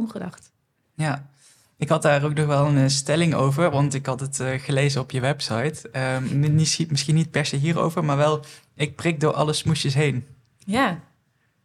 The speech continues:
Speaker 1: Wat wil je daarover weten?
Speaker 2: Nou, dat is de stelling. Ben, ben je het daarmee eens? Eh?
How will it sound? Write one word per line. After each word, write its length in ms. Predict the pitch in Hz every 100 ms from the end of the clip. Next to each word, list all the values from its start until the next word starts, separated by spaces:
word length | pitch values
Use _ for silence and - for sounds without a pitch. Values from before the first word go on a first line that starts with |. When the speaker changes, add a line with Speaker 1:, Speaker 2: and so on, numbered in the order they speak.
| _ _ _
Speaker 1:
Wat 140 | 208 202
wil 100 | 202
je 60 |
daarover 300 | 196 190 185
weten? 320 | 190 180 190 -
Speaker 2:
Nou, 200 | 160 151
dat 120 | 160
is 100 | 143
de 80 | 139
stelling. 360 | - 151 185 135
Ben, 220 | 131 -
ben 140 | 127
je 60 | 127
het 80 | 139
daarmee 300 | 123 127 117
eens? 360 | 170 165 -
Eh? 260 | 123 120